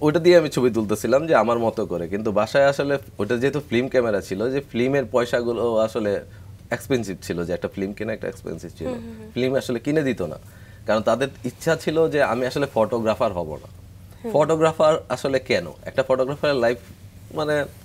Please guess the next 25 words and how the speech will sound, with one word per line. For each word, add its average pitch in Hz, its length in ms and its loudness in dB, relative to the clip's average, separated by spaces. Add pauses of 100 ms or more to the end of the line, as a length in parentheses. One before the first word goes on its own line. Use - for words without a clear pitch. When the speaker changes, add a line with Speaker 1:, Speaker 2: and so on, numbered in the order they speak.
(120)
Speaker 1:
এখন 139 300 2
যেমন 147 260 0
ফটোগ্রাফিতে 120 500 0
অনেক 107 320 0 (720)
আর্নিংস 107 440 0
আছে, 98 260 -2 (120)
অনেক 147 340 2
কিছু 135 200 -2
করা 95 260 0
যায়। 76 200 -8 (140)
তো - 60 -4
ওই 117 80 -2
সময় 151 120 0
Speaker 2:
হুম। 135 200 2
Speaker 1:
ফটোগ্রাফিটা 147 420 0
হলো 151 120 0
একটা 156 180 0
শৌখিন 131 340 -2
একটা 104 200 -2
পেশা, - 320 -4 (380)
যে 160 80 0
তুমি 170 200 2
সবকিছুই 175 480 0
করো, 95 260 -2
কিন্তু 170 400 -6